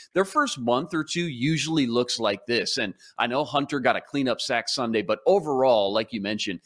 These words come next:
just hasn't had the impact we thought he would. So you just hope these things, you can correct them, you can adjust moving forward. And like K O C's done on offense, finding ways to maximize your best players,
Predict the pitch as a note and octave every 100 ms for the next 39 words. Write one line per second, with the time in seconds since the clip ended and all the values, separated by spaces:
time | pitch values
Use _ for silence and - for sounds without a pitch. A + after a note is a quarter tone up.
0 | - _ F3 E3+ C#3 C#3 B2 B2 G2 F#2+
1 | A2+ A2 G#2 G2+ - F#2+ - A2 G#2+ G#2+
2 | F#2+ A2+ G2+ E2+ - A2 D#3 D#3 G3 F3+
3 | D#3+ D#3+ D3 - C#3+ C3+ B2 - _ _
4 | - G#2+ A2+ G2+ F#2+ G#2 D3+ - D3 C#3+
5 | G#2 G#2+ G2+ E2+ B2 B2 B2+ A2+ A2 G2+
6 | F#2+ - B2 A#2+ A#2 G#2+ A#2+ G3 - D4+
7 | D4 B3+ - A#3 F3 - D3+ C#3+ C3+ -
8 | A#2+ C#3+ - D#2+ D#2 - - - D3 A#3+
9 | C4 G#3+ F3+ G3 D3 B2+ C#3+ - C#3+ B2+
10 | B2 G2+ A#2 - - A#2 F#2+ E2+